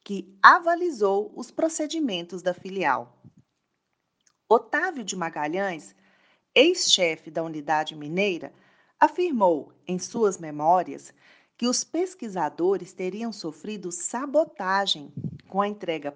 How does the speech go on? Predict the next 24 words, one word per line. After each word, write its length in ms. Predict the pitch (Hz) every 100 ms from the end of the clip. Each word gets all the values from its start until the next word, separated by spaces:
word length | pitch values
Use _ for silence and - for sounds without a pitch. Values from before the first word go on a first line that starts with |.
| _ -
proposital 1080 | 262 392 - 320 294 277 - 190 208 240
de 140 | 208 208
material 580 | 208 208 180 175 151
adulterado 800 | 147 143 147 147 208 208 196 208
para 240 | 233 240 247
os 140 | 240
exames, 680 | 302 294 233 214 170 - - _ _ _ -
gerando 540 | 277 339 254 202 233
falsos 500 | - 190 170 175 185
diagnósticos. 920 | 175 170 202 139 131 - - - - _ _ _ _ _ _ _ -
Independentemente 1500 | 339 359 240 - 196 175 160 156 175 170 190 196 190 151 -
da 160 | 151 147
veracidade 1000 | 143 202 277 262 247 226 190 180 175 160
dessa 300 | 151 156 165
suspeita, 880 | - - 220 - 190 185 185 202 208 _ _ - _
ele 220 | 202 214
defendeu 680 | 196 226 330 349 349 247 233
a 60 | 240
conduta 540 | 294 285 196 185 185
prudente 680 | 185 294 339 208 226 262 226
dos 200 | 185 185
cientistas 720 | 226 254 - 196 196 233 233
no 80 | 240
episódio, 720 | 247 320 233 202 160 - 135